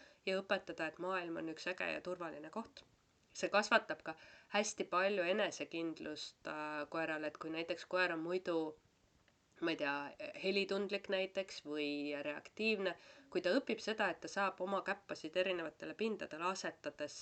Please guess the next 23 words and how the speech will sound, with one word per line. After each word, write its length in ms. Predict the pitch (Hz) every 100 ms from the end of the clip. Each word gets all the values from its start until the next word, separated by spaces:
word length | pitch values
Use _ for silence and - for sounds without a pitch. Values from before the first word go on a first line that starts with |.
| 165
saab, 340 | 165 156 - 160
äh, 180 | 156 151 151
kontrollida 600 | 160 175 185 170 160 180
seda, 180 | 180 165
mis 220 | 151 175
hetkel 240 | - -
ta 100 | 185
preemiat 460 | - 233 185 - -
saab, 240 | 160 - - - - _
siis 160 | - - 214
sellest 260 | 208 -
võib 140 | 160 -
saada 320 | 202 190 -
tema 300 | 180 180 165
jaoks 260 | 156 - 170
väga 480 | 175 190 - 165 160 156 151 156 151 - - - - - 170 185
äge 260 | 185 170
selline 400 | - 160 160 156
motivatsiooni 840 | 160 160 - 147 147 - 196 190 165
ja 100 | 151
selline 400 | 151 156 160 156 151 151 156 - _ _ _ - - -
optimismi 840 | 240 247 185 180 196 - 190 165 160
süst 380 | - 320 -